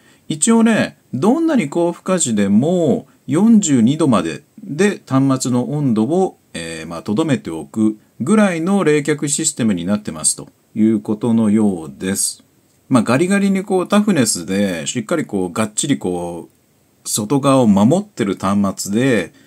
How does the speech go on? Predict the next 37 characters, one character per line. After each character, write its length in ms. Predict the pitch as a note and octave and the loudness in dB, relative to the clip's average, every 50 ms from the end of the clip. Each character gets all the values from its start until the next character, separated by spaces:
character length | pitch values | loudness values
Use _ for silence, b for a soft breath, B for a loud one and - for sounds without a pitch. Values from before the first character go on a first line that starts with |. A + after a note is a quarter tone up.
| b b b | b b b
そ 160 | - - F3+ | -8 -4 -2
こ 100 | A3 A3+ | -2 0
で 100 | A3 G#3 | -2 -2
パ 180 | G#3+ - A3 A3+ | -2 -2 -2 0
ワ 120 | A3 G3+ | 0 0
ー 20 | F#3 | -2
を 120 | C#3+ B2+ | -2 -2
高 240 | - B2+ C3 - D#3+ | -4 -4 -6 -4 -6
め 140 | D#3 C#3+ C3 | -6 -4 -4
て 140 | - G#2+ G#2 | -2 -2 -2
い 80 | G2+ | -2
く 140 | - D3+ D#3+ | -2 -2 -4
っ 20 | |
て 140 | D#3 - - | -2 -2 0
も 100 | A2+ G#2+ | 0 2
の 60 | G2+ | 0
に 80 | F2+ F2+ | 0 -2
関 260 | - A#2 A#2 A2+ G#2 | -2 -2 0 0 -2
し 80 | G#2+ - | -2 -6
て 100 | - E2 | -10 -10
は、 440 | E2 F2+ G2 G#2+ G#2 F#2+ E2 D2 b b b b b b b b b b - - - _ _ _ _ _ - | -6 -2 0 0 0 0 -2 -4 b b b b b b b b b b -20 -20 -20 _ _ _ _ _ -8
一 180 | D#3+ D#3+ D3+ - | -8 -8 -4 0
般 220 | - B3 C4+ C#4 | 4 6 6 6
的 160 | C4+ B3+ - - | 6 4 0 0
な 100 | C#4 C4+ | 0 0
ス 140 | - - | 2 4
マ 160 | A#3 A#3+ B3 A#3+ | 2 2 2 0
ー 40 | |
ト 120 | A#3+ C#4 C4 | 0 -2 0
フ 100 | B3+ A3+ | 0 0
ォ 60 | G3 | 0
ン 80 | D#3 B2+ | 2 2
よ 100 | A2+ G2+ | 2 2
り、 460 | F#2 F#2 F#2 F2+ F2 F2 F2+ - - - | 0 -2 -4 -4 -6 -8 -10 -10 -4 -2
よ 160 | C3+ D3+ F3+ | 0 2 4
り 140 | G3 G#3 G#3+ | 4 4 6
ね、 260 | A#3 A#3 A#3 A3+ | 6 4 2 0